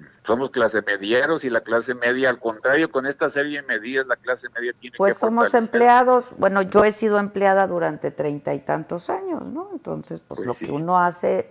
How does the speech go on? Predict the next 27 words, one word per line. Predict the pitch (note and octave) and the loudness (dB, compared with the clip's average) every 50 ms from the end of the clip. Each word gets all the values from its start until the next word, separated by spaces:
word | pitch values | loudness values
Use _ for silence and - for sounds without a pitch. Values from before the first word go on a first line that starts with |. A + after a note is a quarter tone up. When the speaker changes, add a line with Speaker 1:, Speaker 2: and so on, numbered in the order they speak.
| - | -6
Speaker 2:
es | - - D3 D3 | -4 -4 -4 -4
producto | - - D#3+ D3+ D3 C#3+ C#3 - D#3+ D3+ | -4 -6 -4 -2 -4 -4 -6 -6 -6 -6
del | D#3 C#3+ C3 | -6 -6 -8
trabajo | - B2 C3+ C3 C3+ C#3 C3+ - E3 D#3+ | -8 -8 -6 -6 -6 -6 -6 -8 -6 0
de | E3+ F#3+ | 2 2
uno. | F#3+ F3 D#3+ C3+ - - - - F3+ G#3 G3 - - | 2 2 -2 -6 -6 -10 -18 -18 -18 -18 -16 -4 2
¿Qué, | - C4 B3+ - G3+ - | 2 2 2 2 -4 2
qué | - C4 B3+ | 2 2 2
procede? | C4 B3 A#3 A#3+ A#3 A#3 - A#3 G3 D#3+ E3+ | 2 4 4 4 4 4 4 2 2 2 0
¿Cuál | - - A3 A3+ A3+ | 2 4 4 4 4
es | A3+ A3 - | 2 0 -2
tu | G3+ F3+ | -6 -2
propuesta? | - E3+ E3 - - C#3+ C#3 C3+ - - | 2 2 2 2 2 0 0 2 2 2
¿Esta, | - F3 - - - G3 - - | 2 2 2 2 2 2 4 2
esta | G3+ F#3+ - G#3 G3 - | 0 0 2 0 0 2
propuesta | F3 F3 E3+ - G3 G3+ G3 - G#3 G3+ | 2 0 2 2 0 0 2 2 2 2
la | F#3 F3+ | 4 4
vas | E3+ E3 E3 - | 4 2 2 0
a | F#3 E3+ - | -4 -4 -4
presentar | E3 D#3+ D3 - D#3+ D3 C#3+ - E3 D#3+ E3 D#3+ D#3+ E3 - - | -6 -8 -6 -8 -10 -8 -4 0 2 4 4 4 2 0 2 2
al | D3+ D3+ - | 0 0 0
presidente | - C#3 C#3+ C#3 - D3 C#3+ D3+ D#3+ F3+ G3+ A3 | -4 -6 -6 -6 -2 0 2 4 6 6 4 4
Speaker 1:
Sí, | - | 2
no, | D#3 E3+ E3 | 2 0 0
pues | D#3+ - | 2 2
Speaker 2:
o? | - | 4
Speaker 1:
lo, | C#3 C#3 B2 - | 4 2 2 0